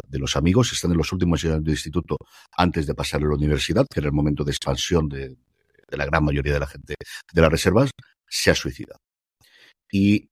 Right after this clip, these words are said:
eso es lo que marca inicialmente la serie, eh, una serie que en otro sentido podría ser, pues, esa exploración de la juventud, del final de la juventud, del paso a la edad adulta, del cambio que puede sentir la universidad, aquellos que se quedan, aquellos que se van,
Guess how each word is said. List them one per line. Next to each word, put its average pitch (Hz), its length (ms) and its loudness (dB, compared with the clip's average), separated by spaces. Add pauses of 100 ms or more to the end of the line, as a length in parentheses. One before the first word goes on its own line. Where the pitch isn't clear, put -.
eso 123 320 4
es 143 80 0
lo 139 120 2
que 104 120 2
marca 131 320 2
inicialmente 113 880 4
la 92 240 4
serie, 135 640 6
eh, 95 140 -2
una 101 120 4
serie 104 280 4
que 90 80 2
en 82 120 4
otro 95 200 4
sentido 95 400 0
podría 90 260 4
ser, 95 260 4 (220)
pues, 64 160 -14
esa 78 160 -8
exploración 73 560 0
de 71 80 0
la 67 80 -2
juventud, 143 680 6
del 90 140 2
final 73 300 -2
de 73 80 -2
la 71 160 -2
juventud, 73 420 -4
del 73 160 0
paso 71 240 -8
a 71 40 -6
la 71 40 -6
edad 71 260 -2
adulta, 127 600 4 (260)
del 78 160 2
cambio 78 260 2
que - 80 -12
puede 71 200 -4
sentir 73 360 -6
la 78 60 0
universidad, 76 640 2 (220)
aquellos 76 340 0
que - 80 -12
se 71 140 -8
quedan, 76 260 -2
aquellos 76 300 -6
que 80 80 -12
se - 100 -8
van, 123 240 4